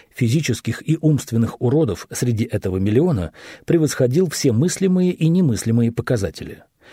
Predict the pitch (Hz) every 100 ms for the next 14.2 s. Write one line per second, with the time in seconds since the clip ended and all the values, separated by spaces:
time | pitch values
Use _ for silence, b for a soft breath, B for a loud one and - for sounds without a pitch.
0 | B B 151 165 - 208 170 139 139 139
1 | 101 104 120 117 110 87 71 71 - _
2 | _ - 170 170 151 156 147 139 139 180
3 | 120 - B B - 113 113 113 127 139
4 | 117 - - 104 85 - 117 104 90 101
5 | 101 110 92 - 104 95 90 - 92 170
6 | 175 - 98 82 156 156 - _ b b
7 | - 151 156 208 185 175 170 - 160 143
8 | 135 - - 139 123 104 110 104 78 -
9 | _ _ _ B B - 120 - 131 120
10 | 123 107 101 95 90 92 90 - 92 104
11 | 160 175 - 180 B B B 127 - 120
12 | 117 101 120 175 175 - 147 151 156 180
13 | 151 110 113 - 120 - 95 - 156 175
14 | 175 -